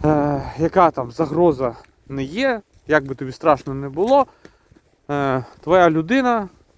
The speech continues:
поряд, вона все вирішує, вона все контролює, і це дає в-,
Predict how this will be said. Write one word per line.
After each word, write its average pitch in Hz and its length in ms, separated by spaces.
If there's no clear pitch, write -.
поряд, 226 380
вона 156 240
все - 180
вирішує, 170 500
вона 156 140
все 147 180
контролює, 175 600
і 156 100
це 220 200
дає 185 280
в-, - 120